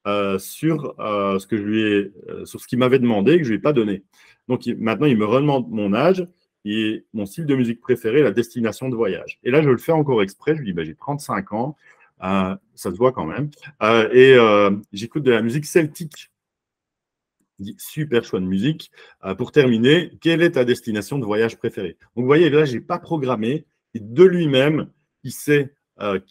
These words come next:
ce qu'il doit, euh, me demander. Je, « Les îles Maldives. » Il me dit, « Ah ouais, un vrai paradis sur Terre. Maintenant, j'aimerais que tu me donnes les trois mots-clés qui, selon toi, illustrent mieux tes goûts, ta personnalité. »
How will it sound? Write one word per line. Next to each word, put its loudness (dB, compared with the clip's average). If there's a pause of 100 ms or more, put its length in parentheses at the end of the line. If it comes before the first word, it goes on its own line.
(160)
ce -20
qu'il -14
doit, 0
euh, -8
me -4
demander. -4
Je, « -14 (800)
Les -2
îles 4
Maldives. » 4 (240)
Il -8
me -2
dit, « 2
Ah 4
ouais, 2
un -4
vrai 0
paradis -2
sur -18
Terre. -2 (400)
Maintenant, 0
j'aimerais 2
que -6
tu -6
me -2
donnes 2
les -4
trois 0
mots-clés -2
qui, -16
selon -2
toi, -2
illustrent -6
mieux 0 (280)
tes -2
goûts, -4
ta -2
personnalité. » -12